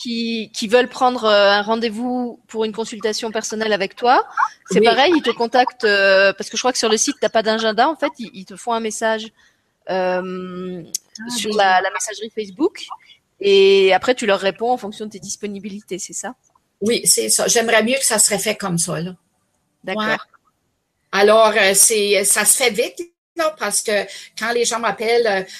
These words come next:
Speaker 2: euh, je peux, je peux dire, « OK, je peux te le donner comme demain, là. » Euh, j'ai, j'ai pas de
Speaker 1: Oui, c'est ce
Speaker 2: problème
Speaker 1: que j'allais
Speaker 2: avec
Speaker 1: te
Speaker 2: ça.
Speaker 1: demander. Est-ce qu'il y a un délai, en fait ? Est-ce que, est-ce qu'il y a beaucoup d'attentes ? Est-ce que t'as,
Speaker 2: Non,
Speaker 1: t'as,
Speaker 2: il y a
Speaker 1: t'as
Speaker 2: pas d'attente, pas du tout.
Speaker 1: Il y a pas trop d'attentes.
Speaker 2: Non, pas trop.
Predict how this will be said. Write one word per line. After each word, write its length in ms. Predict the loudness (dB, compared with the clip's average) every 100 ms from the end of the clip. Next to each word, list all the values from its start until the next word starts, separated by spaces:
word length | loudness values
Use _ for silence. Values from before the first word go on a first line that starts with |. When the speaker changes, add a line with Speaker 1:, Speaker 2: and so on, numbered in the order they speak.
| -6
Speaker 2:
euh, 40 | -4
je 120 | -2
peux, 140 | -4 -4
je 80 | -8
peux 100 | -4
dire, « 200 | -2 -2
OK, 220 | -2 -2 -2
je 140 | 0
peux 120 | 0
te 120 | 0 -2
le 80 |
donner 360 | -2 0 0 -4
comme 240 | -6 -4
demain, 460 | 0 0 0 -6 -4
là. » 220 | -6 -8 -12 _ _ _ -8
Euh, 300 | -4 -2 -2 -4
j'ai, 260 | -2 -2
j'ai 180 | 0 -2
pas 140 | -2
de 60 | 0
Speaker 1:
Oui, 100 | 2
c'est 120 | 2 2
ce 60 |
Speaker 2:
problème 40 | 0
Speaker 1:
que 60 |
j'allais 120 | 0 0
Speaker 2:
avec 80 | -2
Speaker 1:
te 60 |
Speaker 2:
ça. 60 | -4
Speaker 1:
demander. 220 | -2 -2
Est-ce 180 | 0 -2
qu'il 80 | 0
y 40 | 0
a 40 |
un 60 | 2
délai, 360 | 4 6 4
en 100 | 2
fait ? 320 | 0 -4 -4 -6
Est-ce 180 | -10 -6
que, 400 | -2 0 2 2
est-ce 220 | 0 -2
qu'il 100 | 0
y 40 |
a 40 | 0
beaucoup 260 | -2 -4
d'attentes ? 380 | 0 2 2 0
Est-ce 140 | -4
que 60 | -6
t'as, 140 | 0
Speaker 2:
Non, 80 | 4 6 4
Speaker 1:
t'as, 60 |
Speaker 2:
il 40 | 2
y 40 |
a 40 |
Speaker 1:
t'as 60 | 2
Speaker 2:
pas 120 | 2
d'attente, 440 | 2 0 -4 -8 -10 -16 -4
pas 80 | -4
du 160 | -2 -6
tout. 140 | -6 -4
Speaker 1:
Il 40 |
y 40 | -4
a 40 |
pas 100 | -4
trop 180 | -4 -4
d'attentes. 320 | -4 -6 -10
Speaker 2:
Non, 200 | -2 0
pas 160 | 2 -2
trop. 320 | -2 -4 -4